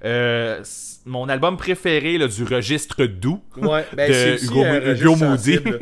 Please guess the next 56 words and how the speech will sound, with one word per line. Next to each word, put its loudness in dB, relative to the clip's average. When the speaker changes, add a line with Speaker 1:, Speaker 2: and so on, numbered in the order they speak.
Speaker 2:
là. -10
Speaker 1:
<laughs> -20
Oui, -4
c'est -4
ça, -4
exactement. -6
Puis, -6
euh, 0
bref, -4
c'est, -6
c'est, -4
je, -8
je -14
pense -4
pas 4
av-, 0
avoir 0
à 0
en -2
dire -4
plus -8
que -6
ça, -10
parce -12
Speaker 2:
Ben -2
Speaker 1:
que -4
j'en -6
ai -8
vraiment -6
parlé, -2
puis -12
là, -8
je, -10
je -14
commence -4
à -2
être -8
gossant, -4
puis -8
là, 2
tu -6
le -4
trouveras -4
pas -2
en 0
plus -10
pour -8
le -6
mettre -10
sur -6
la -4
playlist, -10
fait -14
que -12
rendu -12
là. -14